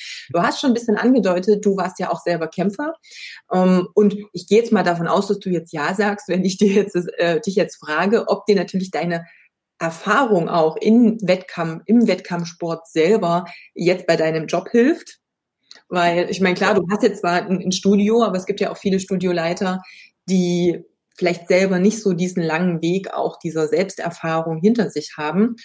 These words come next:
Und dementsprechend kannst du natürlich auch nochmal ganz anders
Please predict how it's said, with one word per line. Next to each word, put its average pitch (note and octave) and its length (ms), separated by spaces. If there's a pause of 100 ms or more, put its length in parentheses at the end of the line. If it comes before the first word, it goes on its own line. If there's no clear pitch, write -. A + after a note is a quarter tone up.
(300)
Und F3+ 160
dementsprechend F#3 580
kannst F3 220
du G#3 40
natürlich F3+ 320
auch - 60
nochmal E3+ 220
ganz F#3 300
anders F#3+ 580